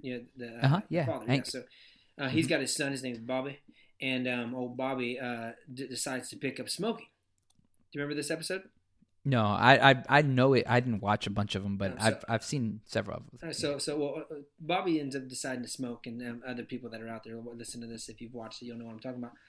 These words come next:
Speaker 1: Um, well, he finds out that he's smoking, so he, uh, he goes and buys a big carton of cigarettes
Speaker 2: <laughs>
Speaker 1: and makes him smoke every single cigarette inside that carton.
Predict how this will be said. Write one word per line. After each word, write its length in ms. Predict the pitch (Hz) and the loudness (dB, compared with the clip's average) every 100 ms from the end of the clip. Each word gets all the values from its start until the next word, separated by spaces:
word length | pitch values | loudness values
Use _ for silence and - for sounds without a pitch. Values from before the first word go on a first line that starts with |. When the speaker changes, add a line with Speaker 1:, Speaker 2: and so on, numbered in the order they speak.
| - - _ _ | -20 -20 _ _
Speaker 1:
Um, 180 | 147 151 | -2 0
well, 240 | 151 - - | 0 -4 -6
he 160 | 151 | -2
finds 340 | 165 175 160 156 | 0 0 2 2
out 120 | 151 | 0
that 80 | 143 | -2
he's 140 | 135 | -4
smoking, 380 | - 240 247 147 | -4 -4 -4 -4
so 280 | 139 143 135 | -2 -2 -2
he, 380 | - 156 143 127 | -4 -8 -6 -6
uh, 340 | 139 123 120 120 - | -6 -6 -8 -12 -18
he 140 | - 151 | -12 -2
goes 220 | 151 147 | 0 0
and 100 | 143 | -2
buys 200 | 135 131 | -2 -2
a 60 | 120 | -4
big 380 | 127 180 175 - _ _ _ - | -2 -2 -2 -8 _ _ _ -16
carton 500 | - 202 226 131 113 _ _ _ _ _ _ - | -6 0 0 -2 -14 _ _ _ _ _ _ -12
of 80 | - | -4
cigarettes 720 | - 262 160 127 - - - _ _ _ _ _ - | 0 2 2 0 -4 -8 -8 _ _ _ _ _ -8
Speaker 2:
<laughs> 640 | - - - - - - | -6 -8 -12 -14 -20 0
Speaker 1:
and 380 | 151 147 143 143 - 156 156 - _ - | 4 4 4 0 -8 -18 -18 -20 _ -2
makes 340 | 160 175 - | 2 2 0
him 80 | 165 | -2
smoke 500 | - 180 208 160 - _ _ _ | -2 -2 0 0 -2 _ _ _
every 340 | 151 165 175 165 | -2 -2 -2 -4
single 340 | - 160 147 | -2 -4 -4
cigarette 580 | 143 180 160 139 131 131 - | -4 -4 -2 -2 -2 -4 -10
inside 420 | 139 - 139 131 | -8 -4 -4 -4
that 180 | 131 - | -6 -6
carton. 280 | 233 - | -6 -8